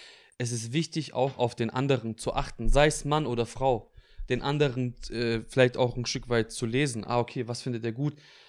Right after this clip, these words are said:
was findet er nicht gut? Und dann kommt ja so diese Eroberung, so diese Grenzen testen.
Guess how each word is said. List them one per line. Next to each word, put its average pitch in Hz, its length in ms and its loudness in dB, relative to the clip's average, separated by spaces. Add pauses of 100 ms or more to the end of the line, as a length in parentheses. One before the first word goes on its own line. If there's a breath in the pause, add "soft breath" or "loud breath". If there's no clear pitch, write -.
(160 soft breath)
was 127 220 -2
findet 123 260 -4
er 120 100 4
nicht 156 220 -2
gut? 165 200 -2
Und 123 100 0
dann 127 140 2
kommt 127 200 0
ja 127 80 4
so 120 160 2
diese 113 420 0
Eroberung, 175 760 4
so 127 120 0
diese 117 280 -2
Grenzen 170 520 4
testen. 165 600 0